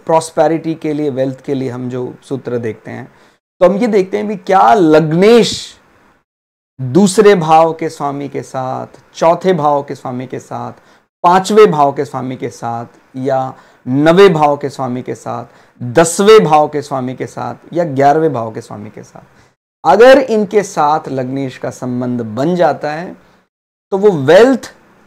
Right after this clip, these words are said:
and prosperity के लिए उसको ग्रीन सिग्नल मिल गया है। हालांकि बहुत चार्ट ऐसे भी आपने सीखे होंगे, जहां लग्नेश के छठे भाव में, आठवें भाव में या बारहवें भाव में बैठने पर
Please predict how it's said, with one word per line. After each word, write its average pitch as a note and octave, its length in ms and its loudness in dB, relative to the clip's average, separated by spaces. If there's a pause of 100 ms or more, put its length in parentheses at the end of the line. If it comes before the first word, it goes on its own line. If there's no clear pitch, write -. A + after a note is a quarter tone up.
(100)
and C#3 200 -10
prosperity D#3 720 -4 (120)
के C#3 160 -8
लिए D3 760 -6 (480)
उसको C#3 240 -6
ग्रीन D#3+ 380 2
सिग्नल D#3 380 -4
मिल B2 240 -6
गया - 180 -14
है। - 120 -20 (680)
हालांकि F3+ 580 -4 (720)
बहुत C3+ 480 -2
चार्ट E3+ 260 -2
ऐसे C#3+ 300 -4
भी D#3 200 -2
आपने C3 360 -6
सीखे D3+ 340 -8
होंगे, C#3+ 400 -6 (360)
जहां D3+ 260 2
लग्नेश E3 460 0
के F3+ 140 -6
छठे F#3 420 -2
भाव C#3+ 340 0
में, C#3 400 -6 (420)
आठवें F3 460 2
भाव C3+ 320 0
में C3+ 200 -4
या D3+ 120 -2
बारहवें D3 500 0
भाव C#3+ 220 0
में D#3 180 -2
बैठने D#3 360 -2
पर F3+ 560 0